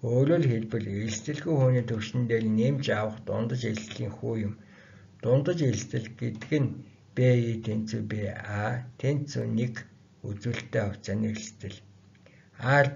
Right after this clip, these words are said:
P E тэнцүү L M S хасдаг нь L F үлдэг нь B E тэнцүү LBM-ийг үүсгэн B E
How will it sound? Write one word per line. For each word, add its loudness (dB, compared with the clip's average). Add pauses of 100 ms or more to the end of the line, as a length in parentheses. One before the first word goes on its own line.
P -12 (500)
E - (1000)
тэнцүү 2 (680)
L - (180)
M 0 (140)
S -6
хасдаг -4
нь -2 (240)
L -4 (280)
F -6 (420)
үлдэг -4
нь 0
B -2 (440)
E - (840)
тэнцүү 2 (1300)
LBM-ийг 2
үүсгэн -4
B -2
E 0